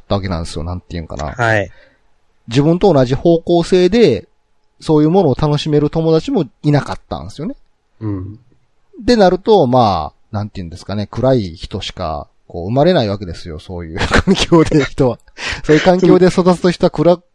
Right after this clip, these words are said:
Speaker 1: くなるしかない。
Speaker 2: 悲しすぎませんか、ちょっと。<laughs> この話。はい。
Speaker 1: いや、これは結構ね、多くの人がね、みんな経験してると思うんですよね。オタクと呼ばれる人たちの中で、多くの人は。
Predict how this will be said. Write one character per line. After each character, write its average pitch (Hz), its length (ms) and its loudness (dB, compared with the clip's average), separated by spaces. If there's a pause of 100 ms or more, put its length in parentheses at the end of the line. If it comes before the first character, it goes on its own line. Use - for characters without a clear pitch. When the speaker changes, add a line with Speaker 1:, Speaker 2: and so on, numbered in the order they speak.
Speaker 1:
く 127 100 -4
な 113 120 -2
る 120 120 -2
し - 140 -4
か - 60 -4
な 104 160 -2
い。 143 40 4
Speaker 2:
悲 160 140 4
し 180 60 -2
す - 160 -2
ぎ 226 100 2
ま 226 140 4
せ 233 140 4
ん 190 60 4
か、 131 100 2
ち 131 80 0
ょ 131 40 0
っ - 20 -6
と。 - 120 2 (440)
<laughs> - 400 -2
こ 175 140 2
の 151 180 4
話。 147 480 -2
は 139 180 -4
い。 127 40 -4
Speaker 1:
い - 380 -10
や、 131 60 -2
こ - 180 4
れ 392 120 2
は 392 100 2
結 - 300 0
構 151 220 0
ね、 135 80 -2
多 139 100 2 (180)
く 415 120 4
の 185 100 6
人 139 180 -2
が 127 100 0
ね、 113 180 -2
み 143 140 -2
ん 370 80 -6
な 165 100 2
経 427 280 2
験 403 300 2
し - 40 -2
て 349 120 2
る 302 120 0
と 151 120 0
思 123 120 -2
う - 40 -2
ん - 20 -6
で 95 40 -12
す 104 60 -8
よ 107 40 -8
ね。 107 80 -6
オ 120 100 -2
タ 139 140 -2
ク - 120 -20
と 135 100 -2
呼 113 100 -2
ば 113 140 -4
れ 117 80 -4
る 113 100 -8
人 107 160 -16
た 104 80 -6
ち - 160 -16
の 92 300 -14 (680)
中 113 300 -6
で、 98 220 -12
多 131 160 -2
く - 120 -14
の 104 80 -8
人 - 220 -14
は。 - 140 -14